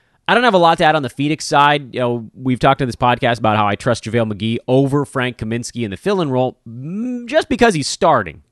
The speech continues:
really. And, uh, McGee had a big one. This will be probably his biggest game of the entire season. I'm fine with continuing to stream him, however. And then Chris Paul, seven steals in this game.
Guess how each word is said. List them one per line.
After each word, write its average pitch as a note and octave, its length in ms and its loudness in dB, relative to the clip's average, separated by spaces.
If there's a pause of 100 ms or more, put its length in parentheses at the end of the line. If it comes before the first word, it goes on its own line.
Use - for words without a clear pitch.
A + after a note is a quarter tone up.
(120)
really. G2 420 -2 (540)
And, A#2+ 420 -4
uh, A2+ 240 -2
McGee D3 340 0
had B2+ 120 0
a G#2+ 60 -6
big A#2+ 200 -2
one. G#2 340 -6 (340)
This D3 180 0
will C3+ 80 -2
be A#2+ 300 -2 (300)
probably A#3+ 360 4
his B2+ 100 2
biggest B2 280 -2
game A#2 160 -4
of G2 80 -10
the G#2 100 -6
entire G2 320 -2
season. A#2+ 460 -6
I'm F#3+ 220 2
fine D#3+ 240 2
with C3+ 120 -4
continuing C3 300 -4
to G2 60 -6
stream C#3 360 -2
him, G2+ 140 -4
however. G2+ 460 0 (460)
And F3+ 100 0
then F#3+ 100 4
Chris A3+ 200 4
Paul, G#3+ 420 6 (160)
seven F4 600 0
steals C4 760 -2 (100)
in D#3+ 160 0
this C3+ 200 -4
game. B2+ 400 -4